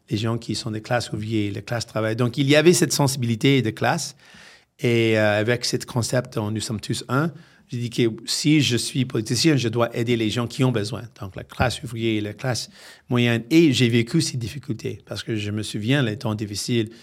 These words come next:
que j'ai vécu avec mon frère, avec le fait que mon père a perdu son emploi, avec le fait qu'on était dépendant sur les services publics. Et je veux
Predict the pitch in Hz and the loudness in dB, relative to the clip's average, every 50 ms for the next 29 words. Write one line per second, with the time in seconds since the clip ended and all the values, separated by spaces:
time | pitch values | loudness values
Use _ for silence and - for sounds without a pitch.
0 | - _ - - 117 101 107 104 107 104 101 - 135 113 110 110 - - 107 104 | -20 _ -6 -4 -2 0 0 0 0 0 2 2 2 2 2 0 -2 -4 -6 -6
1 | - - - 120 117 117 117 110 110 107 104 98 113 107 - 117 101 - - 113 | -6 -4 -2 0 2 2 2 2 0 -2 -2 -4 -8 -8 -8 -10 -8 -6 -6 -6
2 | 107 - 117 110 107 - - - - _ _ - 110 101 101 - 127 127 117 120 | -6 -4 -6 -6 -6 -8 -14 -20 -20 _ _ -8 -6 -2 2 2 4 4 4 2
3 | 110 - - 117 104 110 117 110 - - 104 98 98 95 - - 127 123 120 113 | 0 0 -2 -2 -2 -2 -2 -2 -2 -4 -6 -6 -8 -6 -4 0 2 2 2 2
4 | 107 110 117 - - 120 110 104 101 - 127 123 131 127 113 - 120 110 110 110 | 0 -2 -6 -6 -6 -6 -6 -6 -4 -4 -4 -2 -2 -4 -4 -4 -2 -4 -4 -4
5 | 110 - 123 110 110 - - - - - _ _ - 123 127 135 135 135 131 117 | -2 0 -2 -2 -2 -4 -12 -20 -20 -20 _ _ -2 2 2 4 4 4 2 4
6 | 117 120 123 123 123 - - 127 117 113 107 - - 143 127 127 110 - - - | 4 4 2 2 0 0 -2 0 0 0 -2 -4 -4 -4 -2 -2 -4 -4 -6 -8
7 | 113 104 123 131 135 135 - - - - - _ _ _ _ _ - 131 117 113 | -4 0 2 2 2 0 -6 -14 -20 -20 -20 _ _ _ _ _ -2 -2 -2 -2
8 | 117 120 120 131 127 127 131 131 - | -2 0 2 4 4 4 2 0 -6